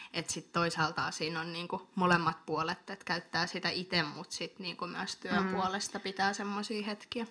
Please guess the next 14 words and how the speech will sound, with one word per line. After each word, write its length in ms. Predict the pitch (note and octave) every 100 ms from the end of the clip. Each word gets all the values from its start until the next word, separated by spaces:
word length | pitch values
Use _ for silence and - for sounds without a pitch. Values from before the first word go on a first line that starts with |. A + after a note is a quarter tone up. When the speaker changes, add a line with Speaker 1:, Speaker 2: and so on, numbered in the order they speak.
| - -
Speaker 2:
Joo, 200 | F#3 F#3
ja 80 | F3
tollanen 580 | F3 F#3+ G3 F#3+ F3+ F3+
niinku 380 | F3 F3 E3+ D#3+ - - - - -
päivän 340 | F3+ E3 D#3 D3+
mittaan 400 | D3+ - D#3 D3+
pysähtyminen, 680 | D#3 D3 - - D3+ D3+ D#3
niin 100 | D#3+
se 60 |
on 60 | F3
myös 160 | F3 E3
tosi 260 | E3 F3
helppo 320 | F#3+ G3+ -
tapa 380 | D3 D3 D#3+ D#3